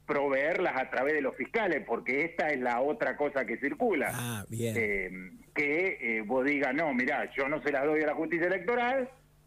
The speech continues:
Speaker 1: porque tengo aceitado mi operativo de fiscalización, entonces cada uno de mis fiscales van a ir con el sobre lleno de boleta", o tres, que estén abriendo el paraguas para,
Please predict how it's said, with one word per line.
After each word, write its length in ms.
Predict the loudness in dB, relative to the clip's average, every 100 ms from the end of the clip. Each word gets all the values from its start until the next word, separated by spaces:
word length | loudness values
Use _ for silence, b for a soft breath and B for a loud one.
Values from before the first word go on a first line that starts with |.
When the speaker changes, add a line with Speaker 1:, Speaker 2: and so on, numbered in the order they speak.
| _
Speaker 1:
porque 200 | -4 -2
tengo 260 | -2 0 0
aceitado 720 | 0 0 0 0 2 2 2
mi 100 | 0
operativo 600 | 0 0 0 2 2 2
de 80 | 2
fiscalización, 800 | 0 0 0 2 2 2 2 2
entonces 440 | 0 -2 0 -2 0
cada 260 | 2 2
uno 200 | 2 0
de 100 | 0
mis 160 | 0 0
fiscales 480 | -2 0 0 2 2
van 180 | 2 0
a 100 | 2
ir 240 | 2 0 0
con 420 | 0 0 -2 -6 -14 -20 -20 -8
el 340 | -2 -2 -2 -2
sobre 380 | 0 2 0 0
lleno 220 | -2 0 2
de 80 |
boleta", 760 | 2 2 2 0 0 -2 -4 -8 -20 -20 -20 -20 -20 -4
o 160 | 0 0
tres, 300 | 0 0 0
que 80 | 0
estén 200 | 0 0
abriendo 400 | 2 2 2 2
el 140 | 2
paraguas 760 | 2 0 2 2 4 4 2 0 0
para, 580 | 0 2 2 2 0 -2